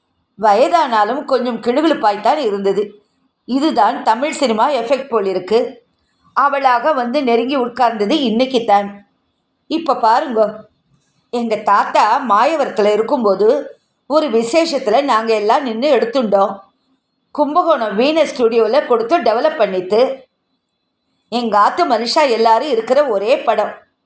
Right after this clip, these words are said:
அவள் எங்காத்துன்னு சொன்னது அவ பிறந்த வீடு. அவள் எத்தனை அழுத்தி துடைத்தும் படம் மங்கலாகத்தான் இருந்தது. நான் சொன்னால் என்ன பதில் வருமென்று எனக்கு தெரியாதா?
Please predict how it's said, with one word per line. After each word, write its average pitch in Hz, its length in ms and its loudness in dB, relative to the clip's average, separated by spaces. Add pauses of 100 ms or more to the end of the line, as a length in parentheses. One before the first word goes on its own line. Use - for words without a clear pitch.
(720)
அவள் 269 400 0
எங்காத்துன்னு 269 720 2
சொன்னது 262 460 2
அவ 233 240 2
பிறந்த 254 380 2
வீடு. 196 400 0 (680)
அவள் 277 340 0
எத்தனை 320 460 -2
அழுத்தி 262 480 0
துடைத்தும் 240 640 -2 (180)
படம் 254 380 0
மங்கலாகத்தான் 226 680 0
இருந்தது. 196 640 -2 (800)
நான் 262 280 0
சொன்னால் 269 500 0
என்ன 254 280 2
பதில் 240 320 0
வருமென்று 240 500 0
எனக்கு 247 280 0
தெரியாதா? 240 640 2